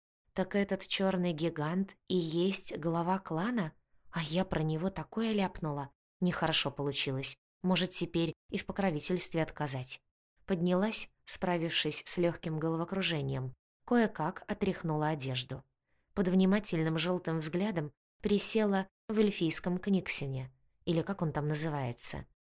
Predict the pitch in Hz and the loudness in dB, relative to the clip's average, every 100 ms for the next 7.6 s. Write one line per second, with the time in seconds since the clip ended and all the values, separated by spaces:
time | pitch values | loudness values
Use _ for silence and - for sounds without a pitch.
0 | _ 202 196 190 - 196 196 233 180 151 | _ 4 4 4 4 4 4 4 2 2
1 | 160 156 - 170 156 151 - 156 - 143 | 0 0 0 2 2 0 0 -2 0 0
2 | 139 160 220 202 170 156 156 185 180 - | 2 2 2 0 0 0 0 2 2 0
3 | 160 151 151 - 135 - 120 - - 139 | 0 0 -2 -4 -6 -4 -2 -2 -4 -8
4 | _ _ - 214 208 196 - 170 165 - | _ _ 2 4 4 2 0 0 -2 -2
5 | 143 139 139 180 202 202 _ - 180 - | 0 0 -2 -2 -2 -4 _ -6 -2 0
6 | 170 170 175 170 175 180 156 151 151 - | 2 2 2 0 2 2 2 0 0 0
7 | 170 - 147 131 131 | 0 -2 -2 -2 -4